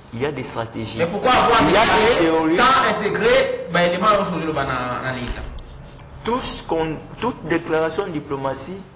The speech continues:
Speaker 1: ne vise pas seulement, euh, la consommation interne.
Speaker 2: Ça peut être avoir,
Speaker 1: Ça veut dire que c'est un message qu'il a lancé à Kagame.
Speaker 2: On prend les
Speaker 1: Pour lui
Speaker 2: interventions
Speaker 1: dire que,
Speaker 2: à
Speaker 1: pour lui
Speaker 2: Madrid.
Speaker 1: dire que tu as vu aujourd'hui tout le monde, tu as vu la, l'Ukraine,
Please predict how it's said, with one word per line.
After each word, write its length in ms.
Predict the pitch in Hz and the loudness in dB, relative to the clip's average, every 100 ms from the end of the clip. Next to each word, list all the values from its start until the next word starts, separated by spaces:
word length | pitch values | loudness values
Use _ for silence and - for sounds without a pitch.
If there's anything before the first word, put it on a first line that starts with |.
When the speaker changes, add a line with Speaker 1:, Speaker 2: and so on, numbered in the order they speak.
| - - | -18 -6
Speaker 1:
ne 140 | 139 | -4
vise 400 | 143 170 196 156 147 | -2 -4 -4 -4 -2
pas 140 | 170 | -4
seulement, 580 | 165 139 127 131 147 175 - - - - 123 | -4 -4 -4 -4 -4 -4 -12 -20 -20 -4 -2
euh, 160 | 120 - | -2 0
la 120 | 127 | -2
consommation 760 | - 139 135 139 131 127 156 139 | -2 -8 -6 -6 -6 -6 -6 -4
interne. 360 | 113 123 117 95 - - | -4 -4 -4 -4 -12 -16
Speaker 2:
Ça 80 | - | -12
peut 120 | 147 | -8
être 140 | 151 151 | -6 -4
avoir, 420 | 131 143 151 - 151 | -4 -2 -2 -4 -8
Speaker 1:
Ça 240 | - 120 | -2 0
veut 120 | 127 147 | 0 0
dire 120 | 190 | 0
que 60 | |
c'est 220 | 180 143 170 | 0 0 0
un 60 | |
message 500 | 165 127 139 156 135 | 0 -2 0 0 0
qu'il 180 | - 123 | -6 -4
a 80 | 156 | -2
lancé 280 | 123 120 131 | -2 -2 -4
à 80 | 120 | -4
Kagame. 380 | 107 107 117 131 | -4 -4 -4 -4
Speaker 2:
On 100 | - | -2
prend 100 | 170 | -2
les 80 | 160 | -2
Speaker 1:
Pour 380 | 147 139 208 233 | -4 0 2 4
lui 100 | 202 | 2
Speaker 2:
interventions 140 | 170 | 2
Speaker 1:
dire 260 | 196 220 - | 2 2 2
que, 380 | 170 170 - 202 | 2 2 0 2
Speaker 2:
à 40 | |
Speaker 1:
pour 140 | 240 202 | 4 4
lui 120 | 165 | 0
Speaker 2:
Madrid. 320 | 143 190 170 | 0 -2 -2
Speaker 1:
dire 0 | |
que 200 | 151 147 180 - - - - | 2 2 0 -6 -16 -14 -8
tu 180 | 175 202 | 0 2
as 140 | 247 | 2
vu 280 | - 240 175 | 0 -4 -4
aujourd'hui 640 | 170 160 165 165 165 208 220 - | -2 -2 -2 -4 -4 -6 -8 -10
tout 140 | 214 214 | -6 -4
le 80 | 160 | -2
monde, 340 | 170 175 151 110 - - - | 0 2 0 -4 -16 -20 -18
tu 160 | 131 180 | -6 -4
as 80 | |
vu 200 | 214 214 | -2 -4
la, 100 | 185 - | -6 -4
l'Ukraine, 480 | 151 156 190 190 | -6 -4 0 0